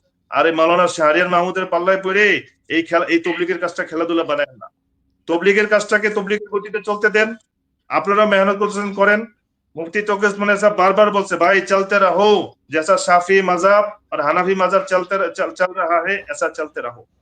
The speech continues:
একজন একজনকে মহব্বত করেন, ভালোবাসার চেষ্টা করেন, মাফ করেন। এটা তবলিগওয়ালার সিফত হওয়া দরকার, মাফ করার মেজাজ হওয়া দরকার। যদি কারোর মধ্যে মাফ করার মেজাজ না থাকে, তো সে তো এই কাজের মধ্যে চলতে পারবে না। হ্যাঁ,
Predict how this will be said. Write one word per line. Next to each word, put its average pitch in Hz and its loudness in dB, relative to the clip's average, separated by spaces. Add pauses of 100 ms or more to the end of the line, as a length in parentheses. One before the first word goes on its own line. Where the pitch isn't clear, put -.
(160)
একজন 156 -4
একজনকে 185 0
মহব্বত 156 -2
করেন, 170 -2
ভালোবাসার 160 -2
চেষ্টা 175 -8
করেন, 170 -4
মাফ 143 -4 (160)
করেন। 160 -2 (500)
এটা 214 2 (180)
তবলিগওয়ালার 214 2
সিফত 214 -2
হওয়া 208 4
দরকার, 196 2 (360)
মাফ 151 2
করার 196 0
মেজাজ 190 4
হওয়া 175 2
দরকার। 170 -4 (180)
যদি 165 -2
কারোর 196 2
মধ্যে 208 0
মাফ 190 0
করার 214 2
মেজাজ 208 0
না 214 0
থাকে, 196 -2 (300)
তো 165 -2
সে 196 0
তো 214 0 (260)
এই 175 2
কাজের 196 2
মধ্যে 202 0 (180)
চলতে 220 0
পারবে 165 4
না। 113 -2 (640)
হ্যাঁ, 165 -2